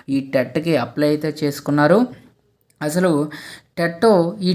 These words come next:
టీచర్లందరూ ఖచ్చితంగా అప్లై చేయాలి, వారు క్వాలిఫై అవ్వాలి, లేని యెడల వారి యొక్క జాబ్ రిస్క్లో పడుతుంది అని చెప్పేసి సుప్రీంకోర్టు తీర్పునిచ్చిన నేపథ్యంలో మరి టీచర్లు ఎందుకు అప్లై చేయడం లేదు?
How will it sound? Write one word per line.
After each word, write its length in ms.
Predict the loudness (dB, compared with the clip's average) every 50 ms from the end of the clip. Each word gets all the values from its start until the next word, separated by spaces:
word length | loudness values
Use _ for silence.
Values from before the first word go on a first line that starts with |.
| 0 -2
టీచర్లందరూ 640 | -2 -2 0 2 2 2 2 2 2 2 2 0 0
ఖచ్చితంగా 640 | 0 0 -2 -2 -2 -4 -2 0 0 2 4 4 2
అప్లై 280 | 2 2 0 -2 -2 -2 0 0
చేయాలి, 260 | 2 2 2 2 0
వారు 260 | 2 2 2 2 2
క్వాలిఫై 520 | 0 -2 -2 -2 0 0 -2 0 0 0
అవ్వాలి, 440 | 2 0 0 0 0 0 2 2 2
లేని 360 | 2 2 2 0 0 0 0
యెడల 220 | 0 0 0 0 0
వారి 400 | 0 0 2 2 2 2 2 2
యొక్క 280 | 0 -2 -2 -2 -2
జాబ్ 420 | -4 -2 0 2 2 2 2 2 0
రిస్క్లో 360 | -4 -4 -4 -4 -4 -2 -2
పడుతుంది 400 | -2 -2 -4 -4 -4 -4 -2 -2 0
అని 140 | 0 -2 -2
చెప్పేసి 380 | -4 -4 -6 -6 -4 -6 -6
సుప్రీంకోర్టు 600 | -6 -6 -8 -8 -6 -6 -4 -4 -4 -4 -4 -6
తీర్పునిచ్చిన 580 | -6 -6 -6 -6 -6 -6 -6 -6 -6 -4 -4 -4 -4
నేపథ్యంలో 560 | -4 -4 -6 -8 -6 -4 -4 -2 0 0 0 0 -2 -6 -12 -20 -20 -14 -8 -4
మరి 220 | -4 -4 -4 -6
టీచర్లు 500 | -6 -2 -2 -2 0 0 -2 -2 -2 0
ఎందుకు 360 | 0 0 2 0 0 0 -2
అప్లై 240 | -2 -2 -2 -4 -6
చేయడం 380 | -4 -4 -6 -4 -2 -2 -2 0
లేదు? 340 | 0 0 0 0 -2 -2